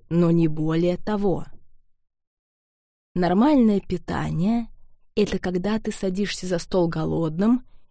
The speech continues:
и ешь, пока не почувствуешь сытость, а останавливаешься, потому что наелся — а не потому, что так нужно. Это возможность выбрать еду, которая нравится, и съесть её. Нормально питаться –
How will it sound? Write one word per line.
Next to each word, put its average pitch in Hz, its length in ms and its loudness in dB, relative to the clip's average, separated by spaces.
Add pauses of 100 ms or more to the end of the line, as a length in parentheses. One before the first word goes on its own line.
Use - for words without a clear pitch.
и 202 80 0
ешь, 165 520 -4 (340)
пока 175 240 0
не 160 120 0
почувствуешь - 760 -4
сытость, - 600 -8 (580)
а 185 120 -2
останавливаешься, 185 1200 -2 (140)
потому 165 440 0
что 202 200 0
наелся — 185 720 0 (500)
а 165 80 0
не 165 120 2
потому, 165 500 0
что 180 200 -4
так - 260 -6
нужно. 156 560 -2 (800)
Это 220 240 0
возможность 170 760 0
выбрать 160 440 -2
еду, 190 320 0 (300)
которая 170 360 2
нравится, 165 600 0 (100)
и 175 60 -4
съесть - 560 -2
её. 147 340 -6 (920)
Нормально 185 460 4
питаться – 233 680 -2